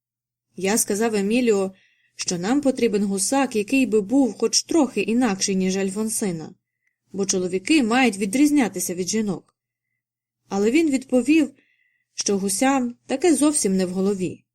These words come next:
і взагалі це все байки. Ми саме сперечалися, коли раптом в одному кутку я побачив гусака,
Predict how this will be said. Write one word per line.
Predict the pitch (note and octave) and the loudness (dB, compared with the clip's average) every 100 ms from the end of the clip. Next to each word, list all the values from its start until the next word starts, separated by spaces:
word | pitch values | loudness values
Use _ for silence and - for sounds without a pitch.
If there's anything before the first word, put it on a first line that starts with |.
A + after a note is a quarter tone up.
| _ | _
і | - | -10
взагалі | E3 F#3+ F3+ F#3+ B3+ B3+ _ _ _ _ | -4 -4 -2 -2 -2 -4 _ _ _ _
це | - | 0
все | D#4 - G3 | 0 0 0
байки. | C#4+ G#3 G3 - _ _ _ _ _ _ _ _ _ _ _ _ - | 0 -2 -6 -12 _ _ _ _ _ _ _ _ _ _ _ _ -2
Ми | A#3+ D4 | 2 2
саме | - A3 A3 | 2 0 -2
сперечалися, | - G3 G3 C4 C4+ A#3 - G#3 - _ _ _ _ | -2 -4 -2 0 2 2 0 -2 -6 _ _ _ _
коли | A3 A#3 | 2 4
раптом | A#3+ C#4 C#4 G#3 G3+ | 4 2 0 -2 0
в | |
одному | G#3 G3 C4 A#3 G3+ | 0 2 2 2 0
кутку | G3+ G3 D4 D4 | -2 -2 2 4
я | G#3 G3 | 2 0
побачив | G3 G#3+ G#3 F#3 | -2 -2 -4 -4
гусака, | G3 F#3+ G3 G3 B3+ G#3 | -4 -2 -4 -2 -2 -2